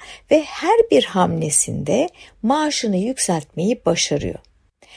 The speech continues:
Yani küçük yaşlarından itibaren parayla yakın bir ilişkisi oluyor Eastman'ın.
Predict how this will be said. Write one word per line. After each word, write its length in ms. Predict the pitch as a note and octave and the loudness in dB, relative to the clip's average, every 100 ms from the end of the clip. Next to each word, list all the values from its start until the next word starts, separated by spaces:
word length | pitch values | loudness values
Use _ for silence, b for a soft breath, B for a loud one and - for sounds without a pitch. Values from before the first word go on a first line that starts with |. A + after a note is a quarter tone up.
| B B | B B
Yani 400 | - F#4 A3 F3 | 2 2 2 0
küçük 360 | - - G#4 - | -4 -2 0 2
yaşlarından 720 | C4 G#3+ - E3+ D#3 D3+ - - | 0 0 -2 -2 -2 -4 -4 -2
itibaren 880 | C#4 C4+ G3+ F3 D#3 D3 - C4 B B B - | -2 -2 -2 -2 -4 -4 -4 -4 B B B -10
parayla 460 | C4 E4 C4 E3+ A#3 | -4 -2 0 -2 -2
yakın 360 | G#3+ G#3 A#3+ E3 | -4 -2 -4 0
bir 160 | G#3+ | -2
ilişkisi 640 | - F3+ F3 - D#3+ - - | -2 -4 -2 -4 -4 -2 -2
oluyor 280 | - - - | -2 -4 -6
Eastman'ın. 480 | - - - - | -6 -6 -8 -10